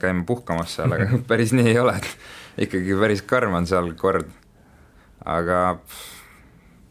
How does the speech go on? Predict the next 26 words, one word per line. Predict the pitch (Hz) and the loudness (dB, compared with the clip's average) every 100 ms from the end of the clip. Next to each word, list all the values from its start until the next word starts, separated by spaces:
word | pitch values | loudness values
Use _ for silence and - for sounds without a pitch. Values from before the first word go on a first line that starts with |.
| - - | -20 -14
ma | 90 | -10
ei | 98 | -6
tea, | - 73 | -6 -4
eks | 85 - - - - - - - - - - | -6 -6 -10 -12 -18 -20 -20 -20 -20 -20 -10
kogu | - 113 104 | 0 2 4
see | 101 101 | 2 2
meeleolu | 113 120 104 90 87 85 | 2 2 4 4 4 4
ja | 87 | 4
see, | 90 95 | 2 0
et | - - 113 | -2 -4 0
inimesed | 117 90 85 82 | 2 2 -2 -6
seal, | - 85 80 87 - - - | 0 0 0 -2 -8 -16 -4
mulle | 98 95 | 0 2
meeldis | 98 92 87 | 2 0 -2
just, | 87 - - | -6 -14 -8
just | 98 - | -6 0
see | 117 92 | 4 4
jäi | 90 | 4
meelde, | 90 80 | 2 0
et | 82 | -2
inimesed | 117 98 87 | 0 0 0
on | 92 | 0
sellist | 98 92 - | 0 0 0
vabad | 95 92 80 - - - - - - | 2 2 0 -4 -20 -20 -20 -20 -4
ja | 85 80 78 78 76 - - - - - - - - - - - - | 0 2 0 -2 -6 -20 -20 -20 -20 -20 -20 -20 -20 -20 -20 -20 -8
hea | 110 120 | 0 2